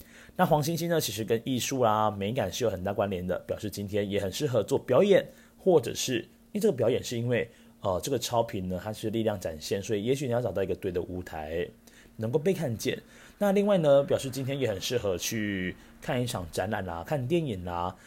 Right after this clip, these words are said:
反正呢，提升自己啊，看书也是可以的，提升自己的一个生活品质、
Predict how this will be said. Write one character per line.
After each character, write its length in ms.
反 100
正 120
呢， 120
提 220
升 260
自 140
己 140
啊， 160
看 180
书 160
也 100
是 120
可 140
以 80
的， 180
提 200
升 240
自 160
己 160
的 120
一 40
个 220
生 360
活 200
品 260
质、 380